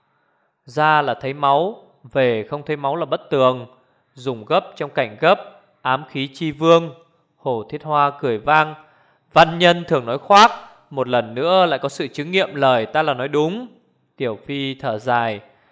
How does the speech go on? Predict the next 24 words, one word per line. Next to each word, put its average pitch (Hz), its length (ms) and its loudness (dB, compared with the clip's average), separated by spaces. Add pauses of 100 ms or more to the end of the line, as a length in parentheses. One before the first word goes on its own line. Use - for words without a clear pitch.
(300)
"Chẳng 120 180 -6
phải 107 460 -4
hắn 123 220 -12
cố 139 120 -6
ý 143 140 -4
làm 143 220 -4
vậy 127 120 -6
để 113 140 -6
dọa 117 260 -2
khiếp 175 200 -8
người 147 200 -4
đâu." 147 480 0 (240)
Chàng 117 340 -8
tiếp: 165 180 -2 (600)
Ám 131 240 -6
khí 143 340 -4
được 139 200 -4
chế 131 140 -6
tinh 170 240 -8
xảo, 117 460 2 (200)
phát 160 180 0
ra 147 160 2
lại 139 140 -2
mạnh, 131 260 -2